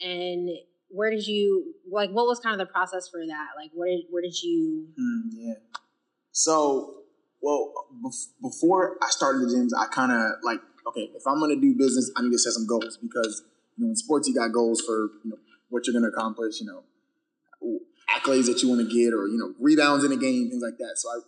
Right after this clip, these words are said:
Speaker 2: I wrote out, like, a, a five-year plan, and I was like, "All right, this is what I wanna be doing in a year, three years, and in five years." I was like, "Okay." So, um, I pretty much reached my, like, uh, five-year goal inside of, like, a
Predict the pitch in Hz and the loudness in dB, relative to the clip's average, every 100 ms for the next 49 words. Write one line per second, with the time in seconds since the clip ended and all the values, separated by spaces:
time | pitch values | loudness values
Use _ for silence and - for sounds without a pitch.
0 | - 123 147 170 156 131 131 - - - | -10 -2 0 0 0 -2 -4 -4 -6 -8
1 | 113 - 123 123 117 117 120 110 98 110 | -10 -8 -8 -6 -6 -6 -10 -14 -16 -20
2 | 110 110 107 - 78 - 127 127 127 127 | -20 -20 -20 -16 -12 -8 -8 -6 -6 -6
3 | 240 123 127 127 123 - 220 135 135 131 | -8 -6 -4 -2 -4 -8 -6 0 2 0
4 | 120 - _ - 127 123 123 117 - 120 | -2 -8 _ -8 -4 0 0 -4 -8 -8
5 | 117 110 107 82 - - 104 - 113 113 | -8 -6 -6 -6 -10 -14 -10 -6 -6 -4
6 | 107 - 120 110 - - - _ - 120 | -4 0 0 -2 -8 -18 -20 _ -4 0
7 | 117 113 110 110 - _ - 113 - 156 | 2 2 0 -2 -6 _ -4 -4 2 4
8 | 165 156 135 139 - 120 110 104 90 - | 4 4 2 2 0 0 0 -2 -4 -8
9 | 78 67 64 60 - - 117 135 139 131 | -6 -4 -4 -8 -12 -2 2 4 4 4
10 | 135 139 120 110 107 110 104 95 - | 4 4 2 0 0 0 -2 -6 -10